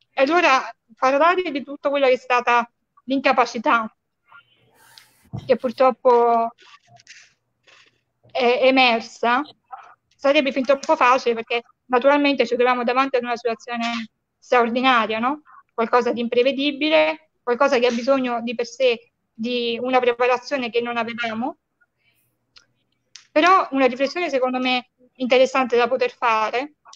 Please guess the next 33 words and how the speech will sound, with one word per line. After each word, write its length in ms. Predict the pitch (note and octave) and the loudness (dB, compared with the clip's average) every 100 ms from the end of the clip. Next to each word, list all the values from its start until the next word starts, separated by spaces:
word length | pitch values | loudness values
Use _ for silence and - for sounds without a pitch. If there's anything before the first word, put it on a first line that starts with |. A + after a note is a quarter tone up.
| _ _ _ | _ _ _
da 180 | A#3+ A#3+ | -4 -2
qui 120 | B3+ | -4
in 140 | B3+ | 0
poi 520 | B3+ A#3 A3 A#3+ D4 - _ - | 2 4 4 2 -4 -10 _ -6
è 200 | D4 D#4 | 2 2
praticamente 640 | C#4+ B3+ A#3+ D4 C4+ C4 B3+ | 2 0 2 0 0 -2 0
quello 440 | B3 B3 B3 C4 | 4 4 4 0
che 340 | B3 A#3+ B3 - _ _ | 2 2 2 0 _ _
magari, 300 | - A#3 C#4+ | -6 0 4
ecco, 200 | C4 B3+ | 4 2
con 140 | A#3+ B3 | -2 0
Giovanni 480 | A#3+ C4 C#4 C#4+ B3+ | 2 2 2 0 -4
sento 300 | A#3+ A#3 A3+ | -4 -6 -8
più 180 | - | -10
vicino, 300 | A#3 A#3+ C4 | -12 -10 -8
perché 320 | A3 A3 A#3 A#3 _ _ - | -8 -6 -8 -8 _ _ -2
Gianluca 360 | A#3 C4 C4+ | 0 2 2
l'ho 140 | A#3+ A#3 | 2 2
conosciuto 360 | B3+ A#3+ B3 | -6 -6 -4
da 120 | A#3+ | -2
meno 220 | A#3+ B3 A#3 | -2 -4 -4
tempo, 640 | A3+ G#3+ A3 - C#4+ D4+ _ _ _ _ _ _ _ _ - | -2 -4 -6 -4 -4 -6 _ _ _ _ _ _ _ _ -4
ed 220 | C4+ C#4 | 0 2
è 120 | D4+ | 2
quello 180 | E4+ E4 | 0 0
che 140 | C4 | 0
noi 340 | B3+ C#4 D#4 D#4+ | 2 2 2 2
come 200 | C4+ A#3+ | 0 -2
associazioni 720 | A#3 - A#3+ - C#4 C4+ B3 - _ _ | -6 -8 -10 -6 -4 -4 -4 -10 _ _
e 100 | - | -6
come 220 | C#4 C4+ | 0 0
attivisti 800 | B3+ D4+ C4+ A#3+ - _ C4 C4 | 2 0 -2 -4 -10 _ -6 -4
portiamo 640 | B3 A#3+ B3 A#3 A#3 A#3+ | -2 -2 -4 -2 -4 -8